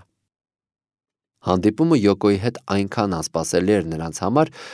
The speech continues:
որ չնկատեցին անգամ մոտեցող գնացքը, բայց ապրանքատար գնացքն ասես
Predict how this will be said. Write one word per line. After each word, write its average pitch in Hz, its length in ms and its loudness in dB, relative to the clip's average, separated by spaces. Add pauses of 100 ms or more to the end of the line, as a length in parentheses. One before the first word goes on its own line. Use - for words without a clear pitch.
որ 160 200 6
չնկատեցին 151 800 2
անգամ 135 280 -2
մոտեցող 95 560 -2
գնացքը, 78 580 -10 (640)
բայց 104 200 4 (120)
ապրանքատար 127 800 2
գնացքն 107 540 -2
ասես 117 240 -2